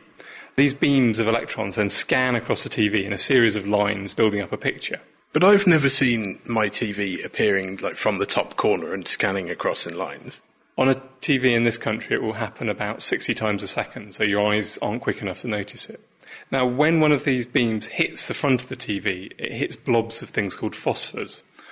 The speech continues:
Speaker 1: When they get hit by the electrons, they get given lots of energy and they give off light.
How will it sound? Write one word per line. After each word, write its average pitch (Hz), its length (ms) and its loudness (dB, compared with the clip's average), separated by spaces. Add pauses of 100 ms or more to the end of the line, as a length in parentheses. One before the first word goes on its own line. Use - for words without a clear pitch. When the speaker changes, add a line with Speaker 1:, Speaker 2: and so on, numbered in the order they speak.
(240)
Speaker 1:
When 135 280 4
they 139 120 4
get 131 140 0
hit 127 220 -2
by 113 100 2
the 110 80 2
electrons, 113 460 -4
they 120 80 0
get 120 100 -4
given 127 200 4
lots 120 180 0
of 113 60 2
energy 101 340 0
and 117 100 -6
they 104 80 0
give 104 180 0
off 104 140 0
light. - 480 0